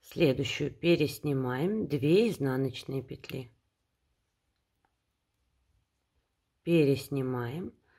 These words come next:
две изнаночные петли и кромочной изнаночной петлей. Пятый ряд раппорта.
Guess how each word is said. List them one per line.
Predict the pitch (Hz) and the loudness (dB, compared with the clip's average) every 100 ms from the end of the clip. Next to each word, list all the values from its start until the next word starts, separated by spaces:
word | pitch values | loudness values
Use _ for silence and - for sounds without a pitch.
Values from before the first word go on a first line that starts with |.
| _ _ | _ _
две | - 190 175 190 160 143 | -4 2 8 8 8 4
изнаночные | - 160 143 131 - - 135 123 | 0 0 2 0 -6 -4 -4 -4
петли | 123 113 - 131 165 233 - _ _ _ _ _ _ _ _ _ _ _ _ _ _ _ _ _ _ _ - | -10 -18 -14 -8 -6 -6 -10 _ _ _ _ _ _ _ _ _ _ _ _ _ _ _ _ _ _ _ -4
и | 233 | -2
кромочной | 240 - 151 143 143 - 147 143 | 0 2 4 4 2 -2 -2 -2
изнаночной | 120 170 196 - 135 | 0 0 -2 -4 -10
петлей. | 117 120 - 131 127 _ _ _ _ _ _ _ _ _ _ _ _ _ _ _ _ _ _ _ _ _ _ _ _ _ _ _ | -12 -14 -12 -12 -12 _ _ _ _ _ _ _ _ _ _ _ _ _ _ _ _ _ _ _ _ _ _ _ _ _ _ _
Пятый | 202 175 147 143 | 8 8 8 0
ряд | 143 131 120 - | -2 -2 -4 -6
раппорта. | 147 - 127 117 - 180 | -6 -4 -8 -10 -10 -10